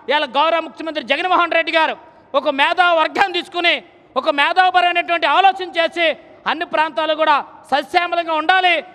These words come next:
అన్ని ప్రాంతాలు కూడా ఒక మాత్రమైనటువంటి నిర్ణయం తీసుకోవాలన్న ఉద్దేశంతో ఇవాళ ఈ కార్యక్రమాన్ని శ్రీకారం చుడితే, దానికి కొంతమంది ఇవాళ తెలుగుదేశం పార్టీకి సపోర్ట్ చేసే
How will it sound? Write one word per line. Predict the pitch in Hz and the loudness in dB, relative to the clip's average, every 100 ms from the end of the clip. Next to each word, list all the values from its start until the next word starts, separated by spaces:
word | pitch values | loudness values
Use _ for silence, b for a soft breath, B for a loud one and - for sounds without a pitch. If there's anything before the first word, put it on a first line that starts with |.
| - | -6
అన్ని | 233 320 | -2 -2
ప్రాంతాలు | 277 302 349 349 349 | 0 0 0 2 2
కూడా | 339 330 320 269 - - - | 2 2 2 2 -4 -20 -6
ఒక | 285 | -4
మాత్రమైనటువంటి | 302 285 370 381 370 349 339 330 320 254 - - | 0 2 2 0 -4 -4 -4 -2 -2 -2 -14 -8
నిర్ణయం | 220 311 370 349 | -4 -2 -2 -2
తీసుకోవాలన్న | 294 330 - 330 311 302 | -6 -10 -2 0 0 -2
ఉద్దేశంతో | 285 247 320 302 302 302 302 269 - - - | -4 -2 -2 -2 -4 -2 0 -2 -6 -20 -4
ఇవాళ | 285 | -4
ఈ | 294 | -4
కార్యక్రమాన్ని | - 247 302 311 302 294 277 | -4 -2 -2 -4 -4 -4 -6
శ్రీకారం | 240 285 311 294 277 | -4 -4 0 -2 -4
చుడితే, | 311 370 359 285 - - - | -2 2 2 0 -14 -20 -4
దానికి | 262 330 339 | 0 0 -2
కొంతమంది | 339 302 330 349 370 311 - - - | -4 -2 0 -2 0 -2 -4 -14 -16
ఇవాళ | 170 254 302 311 294 269 - - _ _ - | -4 0 2 4 2 0 -10 -20 _ _ -4
తెలుగుదేశం | 247 320 339 330 330 | -2 2 0 0 -2
పార్టీకి | 311 311 320 294 | 0 -2 -2 -4
సపోర్ట్ | 269 269 302 269 | -4 -2 -4 0
చేసే | 294 302 294 | 0 2 0